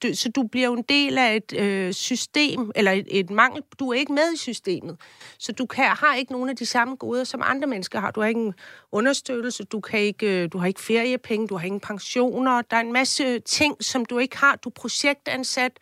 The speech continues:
så dem, der ansætter dig, de skal ikke betale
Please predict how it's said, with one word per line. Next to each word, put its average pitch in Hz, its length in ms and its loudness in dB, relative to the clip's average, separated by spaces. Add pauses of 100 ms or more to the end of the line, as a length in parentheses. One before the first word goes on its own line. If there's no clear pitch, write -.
(320)
så - 140 -8
dem, 226 240 -2
der 226 180 0
ansætter 247 540 2
dig, 233 140 0 (160)
de 233 60 -6
skal - 200 -6
ikke 226 120 -6
betale 185 580 0